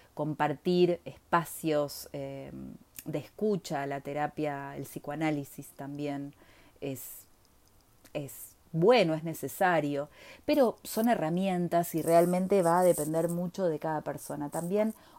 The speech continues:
ocupar nuestro tiempo con actividades que nos hagan bien, em,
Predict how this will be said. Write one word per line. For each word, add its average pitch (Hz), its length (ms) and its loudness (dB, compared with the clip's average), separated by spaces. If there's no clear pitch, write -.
ocupar 175 560 2
nuestro 156 380 -4
tiempo 156 440 -2
con 151 180 -4
actividades 160 720 0
que 147 200 -8
nos 147 200 -8
hagan 151 420 -4
bien, 143 580 -2
em, 139 840 -8